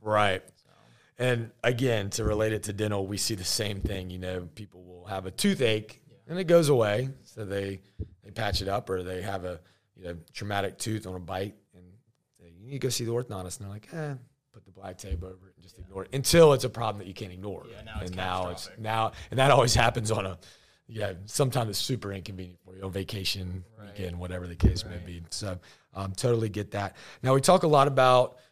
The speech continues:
Speaker 1: um, you know, when to see a chiropractor, how to see it, but there's a lot of 'em out there, just like there's a lot of dentists.
Speaker 2: Yeah.
Speaker 1: What differentiates,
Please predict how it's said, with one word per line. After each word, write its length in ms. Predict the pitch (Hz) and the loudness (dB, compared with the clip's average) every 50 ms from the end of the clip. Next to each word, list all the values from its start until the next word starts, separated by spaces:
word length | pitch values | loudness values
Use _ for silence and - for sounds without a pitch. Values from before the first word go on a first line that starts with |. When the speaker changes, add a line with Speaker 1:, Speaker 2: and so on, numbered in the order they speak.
| _ _ _ | _ _ _
Speaker 1:
um, 340 | 113 110 110 107 104 107 104 - - _ _ | -2 0 2 2 0 -2 -8 -12 -18 _ _
you 80 | 110 104 | -6 -4
know, 60 | 104 98 | -4 -2
when 160 | 98 113 117 | -2 -4 -2
to 40 | 107 | 0
see 180 | - - 120 123 | 0 0 0 -2
a 40 | |
chiropractor, 680 | 110 127 110 107 104 117 107 107 104 95 104 104 101 101 | -2 0 0 0 0 0 -2 -2 -2 -4 -6 -6 -6 -6
how 140 | 110 107 | -6 -6
to 80 | 107 101 | -6 -4
see 240 | - - - 107 104 | -6 -4 -4 -4 -4
it, 160 | 101 - 82 | -4 -6 -8
but 160 | 90 95 - - - - 92 - - - - - - - _ _ _ _ _ _ _ _ _ | -12 -12 -8 -8 -8 -8 -10 -16 -18 -20 -20 -20 -20 -20 _ _ _ _ _ _ _ _ _
there's 120 | - 135 143 | 0 4 6
a 60 | 156 | 8
lot 180 | 160 180 190 | 8 10 8
of 80 | 196 190 | 8 8
'em 80 | 175 170 | 6 6
out 180 | 151 135 117 - | 6 6 4 2
there, 200 | 104 92 - - - | -4 -6 -6 -10 -6
just 160 | - 135 123 | -4 -2 0
like 100 | 139 131 | 2 2
there's 140 | 127 127 123 | 2 4 4
a 60 | 131 | 6
lot 160 | 127 123 123 123 | 6 6 6 6
of 80 | 120 | 4
dentists. 500 | 113 110 95 87 - - - - - - - - | 2 0 0 -2 -6 -8 -8 -8 -10 -14 -14 -14
Speaker 2:
Yeah. 140 | - - - - | -16 -18 -18 -16
Speaker 1:
What 440 | - 101 120 135 143 151 147 - 127 | -12 -2 4 8 8 8 8 6 4
differentiates, 1040 | 117 147 135 - 135 131 127 123 - 123 120 117 113 110 107 - - - - - | 4 4 4 4 0 0 0 0 0 2 2 2 2 2 0 -2 -2 0 0 -2